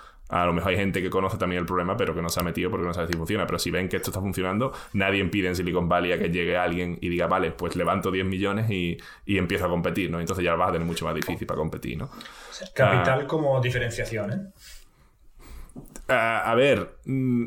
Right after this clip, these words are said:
Speaker 1: al final no tiene por qué ser, pero, pero realmente... Eh,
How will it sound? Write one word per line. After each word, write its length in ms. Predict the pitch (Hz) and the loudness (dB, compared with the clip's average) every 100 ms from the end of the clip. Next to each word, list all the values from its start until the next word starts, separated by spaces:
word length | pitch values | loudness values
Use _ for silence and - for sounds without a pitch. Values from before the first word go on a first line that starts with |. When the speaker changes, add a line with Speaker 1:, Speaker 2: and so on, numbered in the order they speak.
| - | -2
Speaker 1:
al 140 | 113 107 | 0 2
final 240 | 107 113 | 4 4
no 80 | 151 | 4
tiene 160 | 139 101 | 2 2
por 160 | 98 | 0
qué 100 | 90 | 0
ser, 220 | 85 131 | 2 2
pero, 460 | 90 90 87 85 82 | 2 2 2 0 -2
pero 340 | 85 87 87 85 | 0 0 2 2
realmente... 880 | 90 87 95 95 104 98 95 69 - - - - - | 2 2 0 0 0 0 0 -2 -10 -20 -20 -20 -12
Eh, 220 | - 58 | -8 -6